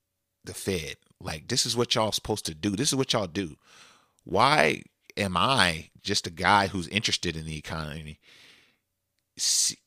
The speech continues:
how can I see that, man, man, if they would have did this then, they would have moved this piece at this point, we'd be in a whole different ball game." And so now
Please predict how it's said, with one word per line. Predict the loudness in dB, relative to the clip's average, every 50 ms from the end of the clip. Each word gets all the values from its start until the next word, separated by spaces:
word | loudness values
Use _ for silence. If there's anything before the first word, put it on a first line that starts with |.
| _ -20 _ -10
how | -6 -4 0 0 2
can | 2 4 4
I | 4 4 4 4
see | 0 0 0 0 -2 -6 -10 -10 -16 -20 _ _ _ _ _ _ _ _ _ _ _ _ -6
that, | -2 -2 -2 -2 -4 -6
man, | -6 -6 -4 -6 -6 -10 -10
man, | -10 -10 -10 -10
if | -10 -6
they | -4 -4 -2
would | -2 -4
have | -4 -4 -6
did | -6 -6 -6 -4
this | -4 -2 -2 -2 -2
then, | -4 -4 -4 -4 -4 -4 -4 -6 -8 -10
they | -8 -6
would | -6 -6
have | -6
moved | -6 -6 -6 -6 -8
this | -8 -8
piece | -10 -10 -12 -10 -8 -8 -8 -8 -8 -12 _ _ _ _ _
at | -14 -14 -10 -6
this | -6 -4 -4 -6
point, | -8 _ _ -4 -2 -2 -2 -2 -4 -8 _ _ _ _ _ _ _ _ _ _ _ _ _ -8
we'd | -8 -6 -6 -4
be | -4 -4 -4
in | -4 -6
a | -6
whole | -4 -4 -4
different | -2 -2 -4 -4 -6 -6 -2
ball | 0 0 0 0 -4
game." | -6 -12 -14 -14 _ _ _ _ _ _ _ _ -20 -20 _ _ -20 -20 -20 -20 -20 -20 _ _ _ -12
And | -6 -4
so | 0 2 4 4 4 4 2 2 0 -4 _ _ _ _ _ _ _ _ _ _ _ _ _ _ _ _ _ _ _ -18
now | -10 -4 -2 2 2 4 4 4 2 0 -2 -4 -8